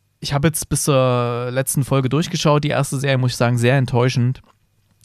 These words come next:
Ähm, jetzt mal das Endfazit, obwohl ich zwischendurch dachte, okay, jetzt wird's gut, äh, jetzt geht's in die richtige Richtung, ging's dann leider nicht. Ähm, es ist wieder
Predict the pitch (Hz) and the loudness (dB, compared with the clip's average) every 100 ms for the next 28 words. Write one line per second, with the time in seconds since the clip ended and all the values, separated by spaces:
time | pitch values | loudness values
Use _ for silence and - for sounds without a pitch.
0 | - - 110 110 110 113 - 107 107 107 | -8 0 2 4 2 0 -2 -2 -2 -4
1 | - 110 120 - 113 107 - 127 120 120 | -6 -2 -2 0 -2 0 0 -2 -2 0
2 | 135 127 - 135 127 117 117 - 110 - | 2 2 0 0 2 2 2 0 -2 -4
3 | 113 - 127 120 - 120 - 131 139 - | -6 -2 0 0 0 -4 -2 2 2 0
4 | - - - - - - 110 110 110 - | -12 -20 -20 -20 -20 -4 0 0 0 0
5 | 113 117 113 127 - 131 127 127 127 120 | 2 2 2 2 0 0 0 0 2 2
6 | 120 117 127 139 - 113 113 113 117 139 | 2 0 0 0 2 2 4 4 4 2
7 | 151 - 120 110 110 110 117 113 131 120 | 0 -6 -4 -2 0 -4 -4 -6 -2 0
8 | 113 113 | 2 0